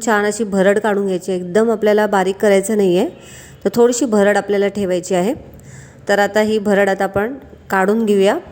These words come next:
तर बाउलमध्ये आता मी हे सगळं काढून घेतलेलं आहे आणि यामध्ये आता आपल्याला मगाशी बाजूला काढून ठेवलेले, अ, मक्याचे दाणे यामध्ये घालायचे. आणि आता आपण यामध्ये काही गोष्टी घालणार आहोत.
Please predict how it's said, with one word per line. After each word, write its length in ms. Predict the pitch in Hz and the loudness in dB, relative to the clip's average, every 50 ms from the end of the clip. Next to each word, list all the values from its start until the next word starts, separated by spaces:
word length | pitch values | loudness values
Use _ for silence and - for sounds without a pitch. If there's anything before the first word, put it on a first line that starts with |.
| - - - - - - - - - - - - - - - - - - - - - - - - - - | -8 -6 -6 -6 -6 -8 -8 -12 -16 -18 -20 -20 -20 -20 -20 -20 -20 -20 -20 -20 -20 -20 -20 -10 -4 -2
तर 100 | 214 208 | -2 0
बाउलमध्ये 560 | 202 202 190 190 208 214 220 226 226 220 220 | 2 2 2 2 0 0 0 0 2 2 2
आता 140 | 220 226 220 | 0 0 0
मी 120 | 226 226 | 0 0
हे 100 | 220 226 | -2 0
सगळं 260 | 220 233 208 202 214 | -2 -2 -2 -2 -2
काढून 440 | 214 214 214 180 175 180 185 214 240 | -2 0 0 0 0 0 -2 -2 -2
घेतलेलं 420 | 240 233 214 220 202 196 190 190 | -2 -2 -2 -2 -4 -2 0 0
आहे 220 | 185 180 190 220 254 - - | 0 0 -2 -4 -6 -6 -4
आणि 200 | 160 180 196 196 | -2 0 2 2
यामध्ये 380 | 202 196 196 202 202 202 208 | 2 0 0 0 -2 0 -2
आता 140 | 208 202 208 | -2 -2 -2
आपल्याला 460 | 196 196 208 202 202 196 196 208 208 - - | -4 -2 -2 0 0 0 0 -2 -4 -8 -10
मगाशी 420 | - 202 190 185 196 196 196 - | -8 -8 -2 0 0 0 0 -2
बाजूला 420 | 220 202 185 180 170 180 190 208 214 | -2 0 0 0 0 -2 -2 -2 -2
काढून 340 | 214 214 214 202 202 208 214 | -2 -2 -2 -2 -2 -2 -2
ठेवलेले, 480 | 226 214 196 190 196 190 190 196 208 202 185 - - | -2 -2 -2 0 -2 -2 -2 -2 -2 -4 -6 -8 -6
अ, 160 | - 165 175 | -2 0 0
मक्याचे 440 | 170 175 180 175 202 196 190 202 208 | 2 0 0 0 0 0 0 0 0
दाणे 280 | 196 196 175 175 185 190 | 2 2 0 0 -2 -2
यामध्ये 260 | 190 180 180 180 196 | -2 -2 -2 -2 -2
घालायचे. 460 | 190 202 180 170 165 165 165 196 226 294 - - - - - - - - - - - - - - - - - - - - - - - | 0 0 0 0 -2 -2 -2 -4 -4 -6 -8 -16 -20 -20 -20 -20 -20 -20 -20 -20 -20 -20 -20 -20 -20 -20 -20 -20 -20 -20 -20 -8 -4
आणि 160 | 180 185 190 | -2 0 0
आता 220 | 196 190 190 208 | 0 0 0 0
आपण 340 | 202 202 196 202 208 208 214 | 0 0 -2 -2 -2 -2 -2
यामध्ये 540 | 214 214 196 190 185 190 190 185 196 208 247 | -2 -2 -2 -2 -2 -2 -2 -2 -4 -4 -4
काही 260 | - - 208 208 202 | -4 -2 0 0 2
गोष्टी 440 | 196 180 196 196 190 - - 214 214 | 4 4 4 2 2 0 0 0 2
घालणार 360 | 202 214 202 185 180 175 175 | 2 2 2 2 0 0 0
आहोत. 160 | 175 185 214 | 0 -2 -2